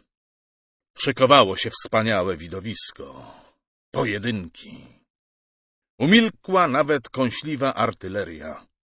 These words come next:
Jedynie jazda Gernona pędziła na tyły swoich wojsk,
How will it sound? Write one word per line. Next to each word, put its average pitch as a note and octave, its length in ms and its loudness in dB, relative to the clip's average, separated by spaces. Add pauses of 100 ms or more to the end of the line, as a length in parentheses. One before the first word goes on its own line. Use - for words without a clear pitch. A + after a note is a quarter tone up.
(600)
Jedynie D#3+ 600 6
jazda D3 480 4
Gernona C#3 800 4
pędziła A#2+ 600 0
na A2 160 -2
tyły G#2+ 320 0
swoich G#2 380 -4
wojsk, G#2 640 -2